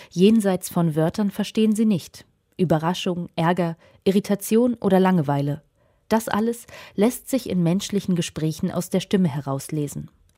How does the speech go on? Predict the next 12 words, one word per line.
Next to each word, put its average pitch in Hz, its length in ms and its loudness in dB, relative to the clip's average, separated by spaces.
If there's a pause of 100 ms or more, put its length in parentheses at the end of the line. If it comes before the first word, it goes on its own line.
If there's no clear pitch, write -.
(680)
Start-ups - 680 -4
und 185 240 -2
große 220 320 -2
Player 180 460 -2
wie 175 220 -4
Huawei 185 680 0
oder 160 320 -2
Amazon 170 500 0 (260)
arbeiten 214 380 0
auf - 200 -6
Hochtouren 165 440 -2
daran, 147 320 -2